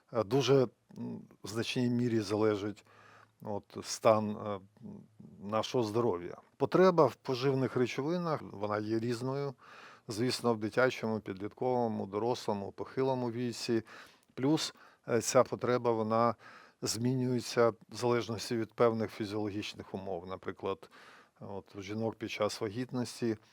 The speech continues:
м, при годуванні дитини груддю. От, ну, також, е, хвора людина, вона, м, може мати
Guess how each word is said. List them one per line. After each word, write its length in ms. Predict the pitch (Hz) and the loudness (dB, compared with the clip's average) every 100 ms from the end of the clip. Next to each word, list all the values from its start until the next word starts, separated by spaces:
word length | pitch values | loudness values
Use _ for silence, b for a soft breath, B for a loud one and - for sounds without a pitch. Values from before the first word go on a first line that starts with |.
| b b _ - | b b _ -16
м, 60 | 104 98 - | -14 -14 -12
при 400 | - 110 104 101 | -6 -4 -2 -4
годуванні 580 | 98 110 113 117 107 101 | -6 -6 2 2 2 -6
дитини 560 | 95 95 117 101 101 - 98 | -10 -4 -4 -4 -10 -10 -12
груддю. 640 | 104 95 131 131 127 123 113 B B B B B | -8 -2 -2 -2 -2 -2 -2 B B B B B
От, 140 | - 101 | -16 -4
ну, 160 | 127 135 | -4 -2
також, 520 | - 135 139 - - | -2 4 4 4 -6
е, 300 | 120 107 104 92 | -6 -4 -4 -4
хвора 260 | 117 135 | 4 4
людина, 600 | 131 120 120 120 117 110 101 - 95 98 | 4 4 2 4 4 2 0 -12 -14 -8
вона, 400 | 101 107 107 101 | -4 0 2 0
м, 80 | 92 95 76 - - 69 - - - - 104 104 | -6 -14 -16 -16 -18 -18 -18 -18 -20 -20 -20 -16
може 380 | 104 113 104 113 | -10 -8 -2 -2
мати 680 | 98 104 101 - 104 98 | -2 -4 -4 -4 -6 -4